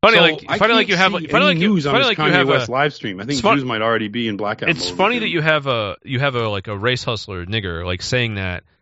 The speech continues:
Speaker 1: It's like, "Yo, how come you hate us niggers, but you fall for these, uh, psyops?" How
Speaker 2: Right.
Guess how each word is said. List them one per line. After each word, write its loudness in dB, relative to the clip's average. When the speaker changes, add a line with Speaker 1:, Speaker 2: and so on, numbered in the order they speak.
Speaker 1:
It's -4
like, 0
"Yo, 0
how 0
come -12
you 0
hate 2
us -2
niggers, -2
but -6
you -10
fall -2
for -12
these, -8
uh, 2
psyops?" -2
How 6
Speaker 2:
Right. 2